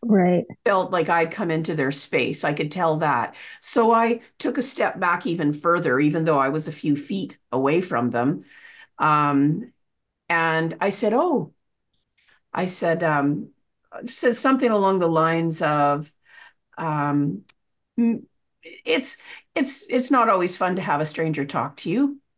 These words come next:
Speaker 2: I'm sorry." Um,
Speaker 1: Right.
Speaker 2: and, uh, because, you know, kids just aren't our, like, we just get to talk to you whenever we want. I probably wouldn't have d-, you know, do, although
Speaker 1: Yeah.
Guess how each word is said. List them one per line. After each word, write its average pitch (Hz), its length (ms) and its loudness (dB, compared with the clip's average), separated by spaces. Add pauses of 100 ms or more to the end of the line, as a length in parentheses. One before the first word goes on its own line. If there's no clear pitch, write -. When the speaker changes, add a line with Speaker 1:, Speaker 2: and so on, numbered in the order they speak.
(220)
Speaker 2:
I'm 220 160 0
sorry." 165 540 0 (480)
Um, 147 500 0
Speaker 1:
Right. 240 380 2 (180)
Speaker 2:
and, 185 1040 -2 (180)
uh, 190 40 -8 (340)
because, 190 640 0 (180)
you 226 180 0
know, 151 160 2
kids 185 320 -2
just 170 280 -4
aren't 151 220 2
our, 135 260 0
like, 139 280 -2
we 147 100 2
just 147 180 -4
get 127 140 -6
to - 80 -16
talk 127 240 -4
to - 80 -6
you 147 80 0
whenever 135 280 -2
we 131 120 -4
want. 170 360 0 (320)
I - 40 -20
probably 180 320 0
wouldn't 175 220 -2
have 160 200 -6
d-, 226 60 0
you 202 60 0
know, 180 180 4
do, 185 220 0 (600)
although 208 300 4
Speaker 1:
Yeah. 240 160 4